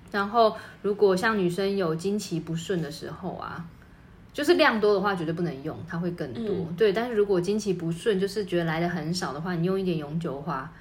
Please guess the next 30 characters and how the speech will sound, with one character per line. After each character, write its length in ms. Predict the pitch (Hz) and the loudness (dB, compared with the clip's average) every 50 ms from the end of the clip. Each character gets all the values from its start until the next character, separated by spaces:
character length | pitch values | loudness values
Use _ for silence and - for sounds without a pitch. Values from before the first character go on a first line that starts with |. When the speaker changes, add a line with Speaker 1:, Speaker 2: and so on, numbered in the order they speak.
| - - - - - | -20 -20 -20 -6 0
Speaker 1:
会 280 | 240 233 220 196 175 170 - - - - - | 2 2 4 2 0 -2 -8 -14 -20 -10 -6
明-， 280 | 180 170 160 160 156 156 | -4 -2 -2 -4 -6 -6
其 140 | - - 208 | -6 -6 -4
实 80 | 208 | -2
蛮 160 | 202 190 175 175 | -2 0 0 2
明 220 | 185 175 170 180 | 2 2 2 2
显 180 | 180 - 180 147 | 0 0 -4 -6
的 120 | 143 143 | -6 -8
感 180 | - - 143 143 | -10 -10 -10 -10
觉 80 | 147 143 | -6 -4
到 160 | 175 190 190 | -4 -4 -4
排 220 | 185 - - 135 | -4 -8 -12 -12
得 100 | 135 139 | -12 -12
很 180 | 160 - 170 - - | -10 -10 -12 -12 -12
顺。 220 | - - - 170 165 | -14 -10 -6 -6 -4
这 100 | 175 247 | -4 -4
不 140 | - - 135 | -4 -4 -4
只 120 | - 175 | -4 -2
是 100 | 170 208 | -2 -2
精 240 | 208 170 170 185 185 | -4 -4 -2 0 0
油， 140 | 180 165 156 | 0 0 0
Speaker 2:
嗯。 0 | |
Speaker 1:
就 100 | 175 190 | -4 -6
是 100 | 202 214 | -6 -6
喝 160 | 190 196 190 | -2 -2 -2
纯 240 | 185 185 185 156 139 | -2 -2 -6 -6 -6
露 140 | 165 160 139 | -6 -6 -4
也 100 | 117 113 | -6 -8
可 260 | - - - - - | -8 -12 -14 -14 -14
以。 120 | - - | -14 -14